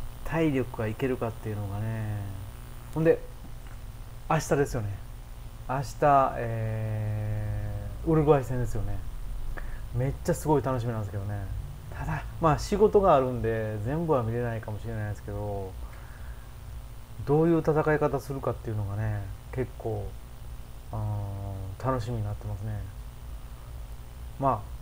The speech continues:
これでね、宇佐美も代表アピールになって、まあ、選ばれるとは思うんですけどね、いつかはね。まあ、すごい楽しみです。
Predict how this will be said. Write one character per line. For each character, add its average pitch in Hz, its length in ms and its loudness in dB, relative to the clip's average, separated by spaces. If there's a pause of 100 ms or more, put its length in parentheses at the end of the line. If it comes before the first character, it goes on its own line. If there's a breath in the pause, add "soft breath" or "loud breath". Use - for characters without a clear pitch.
(720)
こ 160 120 8
れ 170 80 12
で 123 340 8
ね、 143 340 4 (600)
宇 - 20 -6
佐 131 140 -2
美 117 180 0
も 104 320 -2 (800)
代 139 200 4
表 123 200 6
ア 123 60 4
ピ 127 120 -2
ー 123 80 2
ル 110 80 0
に 107 80 -2 (500)
な 110 80 -2
っ 107 40 -4
て、 113 340 -2 (800)
ま 143 120 2
あ、 - 20 -2
選 160 180 2
ば 202 80 4
れ 202 60 4
る 208 60 4
と 156 100 4
は 113 80 4
思 131 160 -4
う 117 40 -2
ん 107 40 -2
で 98 60 -2
す 90 60 -8
け 95 60 -8
ど 107 60 -4
ね、 113 80 -2
い - 20 -4
つ 110 60 -6
か - 60 -4
は 101 80 -4
ね。 98 60 -6 (1400 loud breath)
ま 117 260 0
あ、 - 20 -8
す - 140 -2
ご 135 80 4
い 113 80 0
楽 107 160 -2
し 98 60 -4
み 101 80 -6
で - 80 -6
す。 - 160 -8